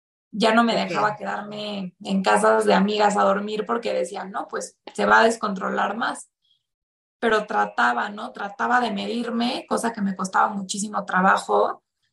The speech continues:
Speaker 1: Este, trataba de bajarme la borrachera antes de que llegaran por, por mí o lo que sea,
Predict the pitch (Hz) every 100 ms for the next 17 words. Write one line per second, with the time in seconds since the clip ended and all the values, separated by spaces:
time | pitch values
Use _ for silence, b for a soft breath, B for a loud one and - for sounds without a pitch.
0 | _ _ _ - 214 185 - 220 202 196
1 | 208 208 - 226 240 208 196 214 226 226
2 | 202 190 196 196 220 220 214 202 196 185
3 | 180 196 214 202 196 185 190 - 202 196
4 | 208 220 254 202 185 - 190 - 233 285
5 | 392